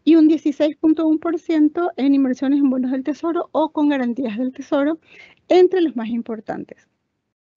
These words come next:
Al pedirles que ordenen las,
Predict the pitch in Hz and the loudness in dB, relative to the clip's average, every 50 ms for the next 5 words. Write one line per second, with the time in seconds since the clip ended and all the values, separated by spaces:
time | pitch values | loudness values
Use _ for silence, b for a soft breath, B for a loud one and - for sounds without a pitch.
0 | b b b b b b b b - 269 302 311 294 302 302 302 269 311 339 330 | b b b b b b b b -6 -2 -2 0 0 2 0 2 4 4 4 4
1 | 302 254 220 190 185 - _ _ - 277 269 - _ - 262 254 220 220 220 226 | 2 0 -2 -4 -6 -8 _ _ -4 -4 -4 -4 _ -4 -4 -4 -4 -4 -2 0
2 | 294 330 349 349 302 226 180 175 180 185 185 _ _ _ _ _ _ _ _ - | 2 4 4 4 4 4 0 -4 -8 -10 -16 _ _ _ _ _ _ _ _ -8
3 | 214 233 220 _ | -6 -6 -8 _